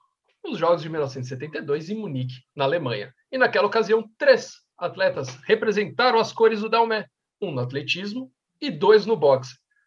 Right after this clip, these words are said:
Aí você fica pensando, o quê? Pergunta, o que que virou o Daomé? <laughs> Que eu nunca ouvi falar. Você que é jovem como nós, Daomé hoje é o Benin.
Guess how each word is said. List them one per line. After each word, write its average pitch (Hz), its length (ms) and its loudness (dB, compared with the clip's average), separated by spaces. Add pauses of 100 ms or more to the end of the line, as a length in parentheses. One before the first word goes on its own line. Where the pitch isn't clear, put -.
(220)
Aí - 140 -2
você 175 180 -6
fica 139 160 -4
pensando, 123 420 -8
o 320 280 -2
quê? 226 200 2
Pergunta, 233 520 2
o 175 80 -10
que 262 180 -10
que - 180 -6
virou 196 460 -2
o 220 40 -8
Daomé? 214 440 0
<laughs> - 80 -20
Que - 140 -14
eu - 100 -12
nunca 247 300 -10
ouvi 214 240 -10
falar. 175 520 2 (1120)
Você 165 280 -4
que 208 100 -8
é 135 60 -2
jovem 131 320 0
como 127 200 -10
nós, 143 280 -8 (420)
Daomé 214 840 4
hoje 180 440 -8 (160)
é 214 80 4
o 180 100 -2
Benin. 165 400 -8